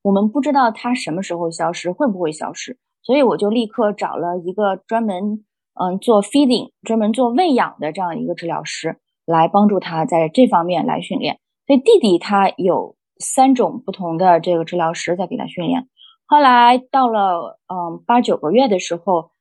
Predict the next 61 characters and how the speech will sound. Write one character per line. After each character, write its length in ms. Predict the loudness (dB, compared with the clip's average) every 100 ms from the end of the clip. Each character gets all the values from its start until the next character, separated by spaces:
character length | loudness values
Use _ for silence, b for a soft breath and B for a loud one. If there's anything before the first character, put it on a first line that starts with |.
| _
他 120 | 0
那 100 | 2
个 60 | 2
吐 160 | -4
舌 180 | -8 -4
头 80 | -2
的 100 | 0
问 140 | 0
题 160 | -2 -2
解 160 | -2 -4
决 120 | -4
了， 280 | -4 -4 -6 _ _ 2
但 120 | 2
是 80 | 4
他 140 | 4
的 120 | 2
feeding 360 | 0 -2 0 0
的 100 | -2
治 100 | -2
疗 160 | -4 -4
师 120 | -6
我 60 |
们 80 | -8
还 140 | -6 -4
是 60 |
留 140 | -4 -6
了 100 | -6
下 180 | -6
来， 140 | -6 -6
作 160 | -4
为 120 | -4 -2
他 180 | -2
的 120 | -2 -4
语 140 | -6
言 160 | -8 -6
治 120 | -2
疗 180 | -2 -2
师 200 | -8 -6
继 140 | -6
续 120 | -6
帮 220 | -4 -2 -4
助 120 | -6
他 240 | -6 -10
发 200 | -2 0
育 80 | 0
语 140 | -2 -4
言。 180 | -6
其 120 | -2 -2
实 100 | 2
弟 140 | 0
弟 100 | 0
现 160 | -2 -2
在 120 | -4
语 120 | -4
言 140 | -8
发 140 | -6 -6
育 40 |
得 80 | -6
非 120 | -8
常 120 | -8 -10
好， 260 | -8 -10